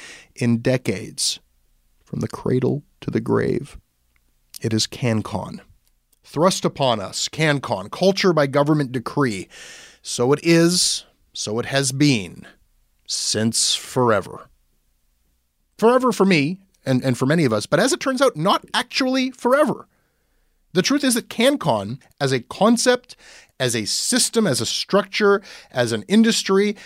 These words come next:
CanCon, government-funded, government-protected, government-regulated culture, state-mandated culture, has only really been with us since the seventies, since Pierre Trudeau.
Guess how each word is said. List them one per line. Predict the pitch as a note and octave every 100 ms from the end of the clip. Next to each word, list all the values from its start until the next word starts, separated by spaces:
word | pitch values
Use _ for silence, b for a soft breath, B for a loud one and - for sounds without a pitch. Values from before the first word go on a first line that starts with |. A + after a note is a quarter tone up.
| B
CanCon, | - A3 A#3+ G3+ D3 A2 A2+
government-funded, | F3 A#3 A#3 F#3+ F#3 F3+ F3 F3 F3 B -
government-protected, | F3 G3+ G3 F#3+ F3+ D#3+ D#3 D#3+ C3
government-regulated | D3+ F3+ G#3 G3 C3+ C#3 E3+ F3+ G3+ G3 F#3 F3+
culture, | - F3 - A2
state-mandated | - - - F#3+ G#3+ F3 F3+ F#3+ F#3+ F#3 F3 -
culture, | - F3+ - A2+ G#2 - _ _ _ - -
has | G3+
only | A4+
really | A#3 B3 D#4+
been | D4
with | C4 B3
us | B3
since | B3+
the | B3+
seventies, | - C4 A#3+ C3+ -
since | F#3+ G3
Pierre | G#3 G3
Trudeau. | F#3+ F#3 F#3+ -